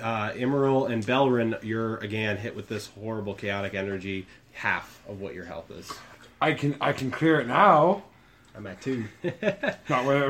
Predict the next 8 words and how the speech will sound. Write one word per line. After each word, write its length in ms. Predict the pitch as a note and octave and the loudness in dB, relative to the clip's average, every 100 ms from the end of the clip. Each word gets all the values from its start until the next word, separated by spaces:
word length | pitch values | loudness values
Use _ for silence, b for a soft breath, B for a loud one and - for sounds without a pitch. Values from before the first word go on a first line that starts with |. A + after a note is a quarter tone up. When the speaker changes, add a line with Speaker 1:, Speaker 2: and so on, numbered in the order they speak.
| C#3 | 2
Speaker 2:
really 300 | D#3+ G#3 F3+ | 6 8 6
counted. 440 | - C#3 A#2+ A2+ A#2 | 4 2 4 4 2
Speaker 1:
Um, 200 | A2+ A#2 | 0 0
and, 340 | B2 A#2+ A2+ A2+ | 2 2 2 2
Speaker 2:
Burn 100 | A2+ | 2
my 40 | A2 | 2
Speaker 1:
uh, 340 | G#2+ G#2 G2+ | 2 2 0
Speaker 2:
body. 180 | A#2 | -2